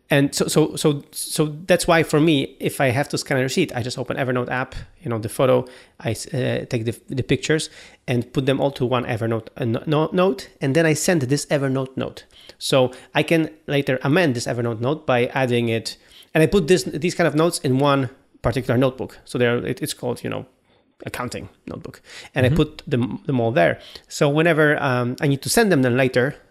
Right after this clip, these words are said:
Speaker 1: I just email them directly from Evernote. This way, Evernote becomes, uh, my, my, my storage space and a place where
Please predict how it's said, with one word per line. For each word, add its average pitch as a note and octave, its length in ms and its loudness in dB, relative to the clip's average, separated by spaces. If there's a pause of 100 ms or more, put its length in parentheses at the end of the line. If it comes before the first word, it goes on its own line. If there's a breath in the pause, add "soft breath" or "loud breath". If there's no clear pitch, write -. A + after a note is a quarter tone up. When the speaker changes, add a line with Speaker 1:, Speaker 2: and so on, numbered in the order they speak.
(120)
Speaker 1:
I B2 120 0
just - 180 -4
email D3 160 2
them C3 120 2
directly D3 280 2
from C3+ 140 -4
Evernote. A2+ 420 -6 (540 soft breath)
This D#3+ 260 0
way, E3+ 260 4 (320 loud breath)
Evernote E3+ 320 4
becomes, D3+ 460 0
uh, C3+ 260 4
my, C3 240 2
my, B2+ 360 2
my A#2+ 180 0
storage D3+ 280 0
space - 300 -10 (420)
and B2 140 0
a A#2+ 60 -2
place - 680 -2
where C3 380 2